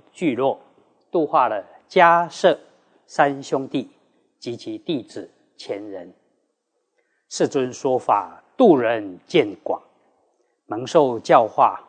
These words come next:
而证悟解脱的人也越来越多。当时王舍城的人们对于佛的慈悲智慧都感到无比的欢喜拥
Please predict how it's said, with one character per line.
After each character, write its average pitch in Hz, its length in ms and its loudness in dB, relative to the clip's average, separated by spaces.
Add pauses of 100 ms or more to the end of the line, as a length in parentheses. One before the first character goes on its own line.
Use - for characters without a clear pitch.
(100)
而 101 420 -8
证 190 220 2
悟 156 260 0
解 95 340 -12
脱 135 160 -6
的 117 140 -10
人 101 320 -14 (360)
也 90 300 -10 (120)
越 120 180 -4
来 95 260 -8 (360)
越 107 200 -10
多。 139 320 -4 (1500)
当 208 220 0
时 131 400 -8 (480)
王 131 180 -4
舍 170 220 0
城 107 280 -8
的 104 160 -8
人 101 200 -10
们 127 200 -8 (480)
对 170 220 2
于 120 180 -4
佛 120 360 -8
的 123 160 -8
慈 117 320 -12
悲 170 280 -2
智 160 300 -4
慧 123 240 -12 (560)
都 156 160 4
感 151 380 0
到 98 320 -2 (180)
无 160 240 4
比 151 160 -4
的 104 100 -10
欢 135 300 0
喜 101 240 -14 (480)
拥 101 240 -6